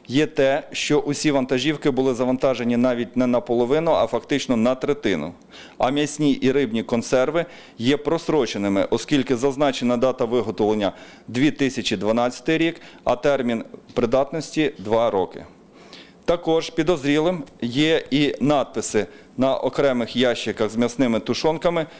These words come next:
«Хрупкий груз, не, не переворачувати». Також Російська Федерація відмовилась надавати інформацію щодо характеру книг та їхнього змісту. Що стосується загальної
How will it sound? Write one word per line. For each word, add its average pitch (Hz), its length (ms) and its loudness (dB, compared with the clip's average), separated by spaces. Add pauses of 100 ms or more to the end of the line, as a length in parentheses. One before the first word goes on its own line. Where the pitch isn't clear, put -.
(100)
«Хрупкий 143 480 -2
груз, 143 400 -2 (300)
не, 143 380 2
не 131 240 2
переворачувати». 123 800 -2 (540)
Також 165 380 0
Російська 147 420 0
Федерація 147 580 2
відмовилась 131 580 0
надавати 123 420 0
інформацію 139 640 0 (260)
щодо 147 320 0
характеру 120 580 0
книг 139 480 0
та 110 80 0
їхнього 117 420 0
змісту. 98 460 -4 (3000)
Що 180 240 2
стосується 175 560 2
загальної 135 560 2